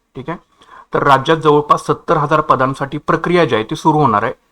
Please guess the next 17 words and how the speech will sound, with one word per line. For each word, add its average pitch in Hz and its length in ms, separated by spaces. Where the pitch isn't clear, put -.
मात्र 151 240
यातलं 165 340
आपल्यासाठी 180 460
महत्त्वाचं 160 460
जे 147 140
आहे 113 200
तर 147 100
ते 185 180
आहे 165 200
की 220 200
वीस 165 420
हजार 165 220
जी 165 120
पदं 143 280
आहेत, 110 260
लक्षात - 300
ठेवा, 107 180